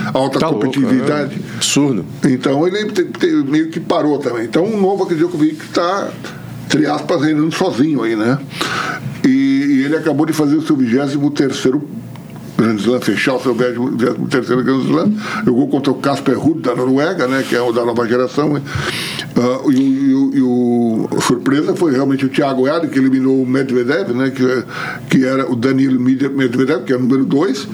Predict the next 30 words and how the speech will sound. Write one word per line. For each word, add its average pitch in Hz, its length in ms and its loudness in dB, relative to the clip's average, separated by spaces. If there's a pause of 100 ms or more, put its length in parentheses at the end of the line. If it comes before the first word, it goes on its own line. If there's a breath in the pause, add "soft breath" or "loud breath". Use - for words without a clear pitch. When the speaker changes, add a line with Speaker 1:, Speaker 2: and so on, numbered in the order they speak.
(480 loud breath)
Speaker 1:
e 165 60 4
o 175 80 4
número 175 240 0
três, 185 480 0 (580)
é, 135 480 2
perdeu 131 360 2
pro - 140 -4
Casper 160 440 0
Ruud, 131 300 0
né? 110 280 0 (360)
Speaker 2:
Tem 208 140 2
Speaker 1:
É. - 20 0
Speaker 2:
algum 196 220 0
americano 143 520 0
nesse? 117 280 0
Speaker 1:
O, 131 460 2
o 139 40 2
Alcaraz 139 560 0
é 123 60 2
o - 20 2
número 127 240 2
um, 143 160 2
o 113 40 2
espanhol, 127 600 0
né? 147 280 0
É 127 100 2
hoje 120 260 2
o 123 40 2
número 123 260 2
um. 190 160 0